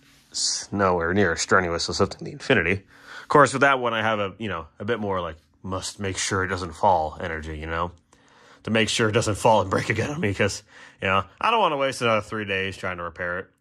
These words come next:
Although, if it did happen, that would give me an excuse to redesign it. But anyway, that's the Infinity, not the Covenant Assault Carrier. So, yeah, built those. It was what, you know, led me to build that skeleton for the Infinity, 'cause, you know,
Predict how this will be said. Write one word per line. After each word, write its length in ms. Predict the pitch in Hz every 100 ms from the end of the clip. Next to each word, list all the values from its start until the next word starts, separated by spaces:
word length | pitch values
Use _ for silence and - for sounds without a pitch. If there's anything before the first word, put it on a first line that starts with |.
| _ - _
Although, 320 | - 147 156 151
if 120 | 151
it 120 | 143
did 160 | 165 175
happen, 600 | - 147 139 92 87 80
that 180 | 107 110
would 200 | 120 113
give 140 | 113
me 160 | 110 110
an 80 | 104
excuse 500 | 98 - - 104 -
to 320 | - 87 85 -
redesign 640 | 107 107 90 80 82 76
it. 60 | 80
But 120 | 113
anyway, 180 | 80 76 _ _ -
that's 300 | 147 147 -
the 100 | 123
Infinity, 460 | 110 98 87 87 82
not 220 | 95 90
the 240 | 90 85 80 - - - -
Covenant 320 | - 101 95 -
Assault 260 | 85 82
Carrier. 380 | - 82 98 107 _ -
So, 140 | -
yeah, 240 | 302 240 - _ _ _ _ - _ 113
built 260 | 139 131
those. 840 | 127 135 139 135 135 - - - - _ _ -
It 40 |
was 360 | 113 110 98 -
what, 260 | 117 117 -
you 100 | 120
know, 140 | 98 92
led 260 | 107 104
me 140 | 104 101
to 120 | 98
build 320 | 87 104 101
that 240 | 98 98 90
skeleton 480 | - 98 98 98 92
for 300 | 95 90 85 90
the 140 | 107
Infinity, 420 | 98 101 98 95
'cause, 240 | 92 87 85
you 80 |
know, 200 | 78 78